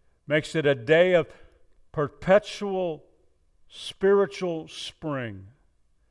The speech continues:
a day of spiritual multiplication and spiritual fruitfulness, a day of rest that has the power to,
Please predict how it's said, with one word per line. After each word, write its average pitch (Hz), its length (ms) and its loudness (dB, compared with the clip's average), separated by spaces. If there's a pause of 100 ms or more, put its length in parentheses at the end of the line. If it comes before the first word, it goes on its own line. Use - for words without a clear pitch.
(320)
a 151 120 -4
day 180 460 8
of 156 160 4
spiritual 208 580 0
multiplication 165 960 -4
and 110 160 -10 (280)
spiritual 202 540 -2
fruitfulness, 113 680 -12 (1200)
a 156 100 2
day 180 380 6
of 180 160 4
rest 175 440 2
that 165 140 2
has 170 320 2
the 156 100 -4
power 185 420 4
to, 156 100 -12